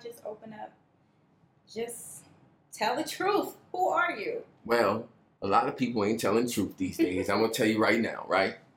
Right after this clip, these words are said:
Speaker 2: And let me ask you this. Do you believe that your astrological or your zodiac sign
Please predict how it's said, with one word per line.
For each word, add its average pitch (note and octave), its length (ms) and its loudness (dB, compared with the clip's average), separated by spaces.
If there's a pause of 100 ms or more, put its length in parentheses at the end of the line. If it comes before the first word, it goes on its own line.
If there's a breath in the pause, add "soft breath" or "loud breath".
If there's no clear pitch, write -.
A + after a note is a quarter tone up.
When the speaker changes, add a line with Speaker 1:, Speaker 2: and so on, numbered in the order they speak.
(840)
Speaker 2:
And G#2+ 460 2 (1120)
let D3+ 120 8
me F3+ 80 8
ask E3 240 6
you A#2+ 80 4
this. - 280 -4 (800)
Do G#2+ 140 2
you A#2+ 300 6
believe C3+ 540 2
that G#2 340 4 (840)
your A2+ 360 6
astrological A#2+ 1160 2 (520)
or G#2+ 100 2
your A2 140 4
zodiac B2+ 520 6
sign F#2+ 440 0